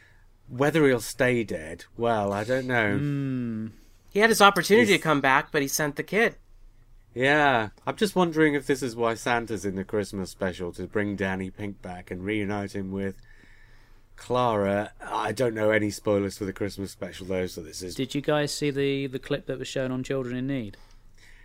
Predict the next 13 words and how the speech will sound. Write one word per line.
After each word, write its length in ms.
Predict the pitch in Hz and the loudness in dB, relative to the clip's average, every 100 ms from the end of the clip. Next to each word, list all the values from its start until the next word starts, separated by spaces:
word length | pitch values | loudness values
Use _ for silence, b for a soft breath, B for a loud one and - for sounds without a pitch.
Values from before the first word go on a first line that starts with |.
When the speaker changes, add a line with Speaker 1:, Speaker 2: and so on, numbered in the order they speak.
| b _ _ - - | b _ _ -20 2
Speaker 1:
I 100 | 143 | 4
Speaker 3:
Yes. 80 | 143 | 6
Speaker 1:
did, 240 | 107 101 | 4 2
Josh, 200 | - 127 | 2 2
Speaker 3:
Yes, 280 | 160 165 113 | 4 4 2
Speaker 1:
did 60 | 127 | -2
you? 80 | 139 | 0
Speaker 3:
I, 60 | |
Speaker 1:
Yeah. 240 | 139 147 - | 4 2 2
Speaker 3:
I 100 | 147 | 0
did, 260 | 143 135 127 | 2 2 2
Speaker 1:
Yeah. 160 | 131 120 | -2 -2
Speaker 3:
yes. 300 | - - | -4 -10